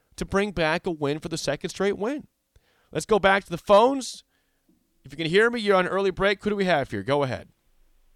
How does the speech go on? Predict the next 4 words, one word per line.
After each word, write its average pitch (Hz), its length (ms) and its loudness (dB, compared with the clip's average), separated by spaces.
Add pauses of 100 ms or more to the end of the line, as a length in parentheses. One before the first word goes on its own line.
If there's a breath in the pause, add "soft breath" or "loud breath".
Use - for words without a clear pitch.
(2250)
Oh, 95 120 -12 (380)
t-, - 60 -12 (160)
caller's 98 320 -8
gone. 147 360 -4